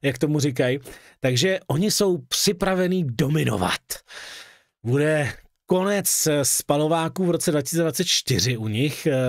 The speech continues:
v Dodži a, eh, roztrhají ten elektrický trh, protože budou dominovat takzvanému muscle car marketu v roce dva tisíce dvacet čtyři.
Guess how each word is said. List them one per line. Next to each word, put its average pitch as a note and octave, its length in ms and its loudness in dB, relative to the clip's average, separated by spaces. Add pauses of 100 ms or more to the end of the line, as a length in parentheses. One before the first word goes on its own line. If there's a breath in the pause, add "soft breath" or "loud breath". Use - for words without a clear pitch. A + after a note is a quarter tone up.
(180)
v G#2+ 220 -12
Dodži A#2 560 0
a, A#2 300 -2 (180)
eh, A2 380 -4 (840)
roztrhají D#3+ 880 0 (340 loud breath)
ten D3+ 220 0
elektrický D#3 600 -2
trh, C3 420 -2
protože B2+ 520 0
budou A#2+ 320 0
dominovat D#3 840 0 (320 loud breath)
takzvanému C3 680 0 (260 loud breath)
muscle C#3+ 640 0 (160)
car C#3+ 460 0 (340 soft breath)
marketu B2+ 720 0
v B2+ 80 2
roce B2+ 260 0
dva A#2 160 0
tisíce A#2+ 340 -8
dvacet A#2 300 -2
čtyři. A#2+ 400 -2